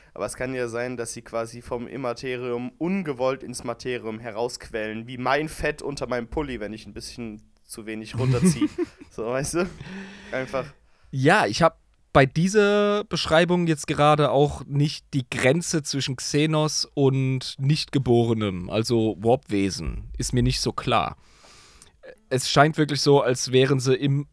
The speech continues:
Speaker 2: Materium gefangen.
Speaker 1: Aber wollen eigentlich ins Immaterium.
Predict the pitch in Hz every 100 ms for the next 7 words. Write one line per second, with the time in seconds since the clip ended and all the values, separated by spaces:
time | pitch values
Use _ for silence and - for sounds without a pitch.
0 | - 123 117 - 143 135 131 120 110 -
1 | 120 80 76 _ _ _ _ _ _ _
2 | _ - 147 156 131 151 175 180 113 139
3 | 143 135 - - 139 139 - - - -
4 | - 135 120 - 107 101 101 107